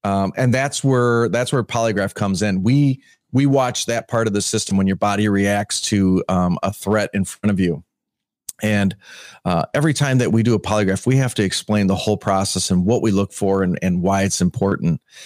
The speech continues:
And, and one of the big things we get into is that, um, as we grow up as human beings, our parents and, and guardians and that,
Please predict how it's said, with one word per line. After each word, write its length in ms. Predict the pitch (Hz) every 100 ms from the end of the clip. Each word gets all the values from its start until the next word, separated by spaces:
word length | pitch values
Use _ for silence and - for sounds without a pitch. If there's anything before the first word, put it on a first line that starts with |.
| - - -
And, 500 | 101 101 98 95 92
and 160 | 110 98
one 120 | 113
of 60 | 117
the 40 |
big 180 | 107 104
things 260 | 107 98 101
we 100 | 95
get 180 | 101 98
into 320 | 113 120 92
is 180 | 92 82
that, 320 | 101 95 - _ _ -
um, 220 | 85 92 82
as 280 | 110 120 120
we 300 | 135 123 117
grow 460 | 98 - 110 120 110
up 320 | 110 104 - -
as 460 | 101 95 92 -
human 260 | - 117 95
beings, 500 | 113 139 98 95 - -
our 180 | - 123
parents 560 | - 127 120 107 -
and, 400 | 104 98 98 95 -
and 460 | 92 92 90 90
guardians 560 | 87 113 135 127 117 104
and 100 | 95
that, 180 | 92 92